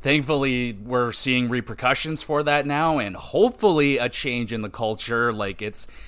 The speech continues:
it's not something, obviously, that's going to change overnight. It's going to take some time and a lot of healing and, and fixing a lot of bridges and, and a lot of that kind of stuff. But, yeah, the, the initial lack of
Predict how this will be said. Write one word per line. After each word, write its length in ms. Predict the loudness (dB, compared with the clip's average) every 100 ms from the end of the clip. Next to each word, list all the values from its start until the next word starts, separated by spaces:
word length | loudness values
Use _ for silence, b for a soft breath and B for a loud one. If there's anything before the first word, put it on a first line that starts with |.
| B
it's 200 | -4 4
not 200 | 4 4
something, 380 | 0 2 0 2
obviously, 640 | 2 2 0 -4 -4 -2
that's 240 | -2 -4
going 300 | -4 -4 -4
to 80 | -6
change 360 | -6 -4 -4 -4
overnight. 540 | -4 -4 -2 0 0
It's 160 | -4 -6
going 280 | -6 -6 -6
to 60 |
take 280 | -8 -10 -10
some 200 | -10 -12
time 460 | -4 0 2 2 0
and 100 | -2
a 40 |
lot 240 | -2 -2
of 60 | -4
healing 560 | -4 -2 2 2 2 -2 B B B
and, 260 | -8 -8 -8
and 180 | -8 -4
fixing 420 | -6 -4 -4 -4
a 40 |
lot 200 | -4 -4
of 100 | -6
bridges 540 | 0 0 2 -2 -2 -4
and, 260 | -6 -6
and 180 | -8 -8
a 60 | -4
lot 220 | -2 0
of 80 | 0
that 220 | 0 0
kind 200 | -6 -6
of 80 | -10
stuff. 420 | -8 -10 -10 -14
But, 260 | -14 -12 -14 B B B B B B
yeah, 280 | 4 4 4
the, 240 | 2 -2
the 200 | 0 2
initial 540 | 4 4 2 4 4 4
lack 340 | 4 2 -2 0
of 480 | 2 2 0 -8